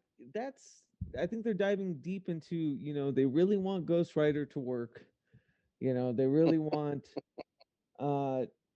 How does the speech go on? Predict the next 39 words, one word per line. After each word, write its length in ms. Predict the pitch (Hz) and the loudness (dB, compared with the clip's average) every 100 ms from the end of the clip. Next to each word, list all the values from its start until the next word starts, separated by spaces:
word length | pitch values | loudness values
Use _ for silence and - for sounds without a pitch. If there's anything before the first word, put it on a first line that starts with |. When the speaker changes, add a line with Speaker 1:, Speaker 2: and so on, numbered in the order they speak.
| _ _ _ _ _ - | _ _ _ _ _ -6
Speaker 1:
who 180 | 165 190 | 0 2
else 220 | 180 180 | 2 0
is 120 | 135 | -6
coming? 500 | - 127 113 87 73 - | 0 0 0 -4 -6 -4
I 60 | - | 0
mean, 160 | 160 151 | 2 2
Doctor 340 | 156 156 147 | 2 0 -4
Strange, 400 | 127 143 156 147 | -6 -4 -2 0
obviously, 640 | 113 98 87 98 101 92 104 _ _ _ _ _ _ | 0 0 -4 -8 -8 -8 -10 _ _ _ _ _ _
is 160 | 127 123 | -8 -6
a 40 | |
big 200 | 127 127 | -2 -2
one, 220 | 117 127 139 | -2 -4 2
but 160 | 139 | 2
now 180 | 139 160 | 4 10
Speaker 2:
Yeah. 360 | 156 147 127 117 | 12 12 12 12
Speaker 1:
he's, 240 | 180 160 - | 8 0 -4
he's 220 | 233 226 | 0 2
m-, 200 | 185 185 - | 4 2 2
here's, 360 | 143 202 165 143 | 4 4 2 -8
he's 280 | - 190 170 | -8 -6 -4
merely 340 | 165 175 175 | 0 2 2
gonna 200 | 160 156 | 0 -2
be 100 | 147 | -2
used 440 | 139 143 151 151 135 | -2 0 2 0 -2
as 140 | 123 | -6
a 80 | 117 | -8
tool 500 | - - 147 139 135 | -8 -2 2 2 0
to 180 | - 127 | -2 -6
split 320 | - 147 143 | 0 0 0
the 80 | 139 | -2
multiverse 680 | 131 131 135 120 123 120 - | -4 -4 -4 -2 -2 -4 -10
so 220 | - 147 | -4 -2
that 180 | 127 127 | 0 -2
they 100 | 131 | -4
can 160 | 131 143 | -2 -4
have 320 | 131 127 117 - _ _ _ _ _ | -2 -2 -4 -10 _ _ _ _ _
Tobey 260 | 156 143 143 | 0 2 2
Maguire 600 | 127 120 117 117 110 | 0 0 0 -2 -6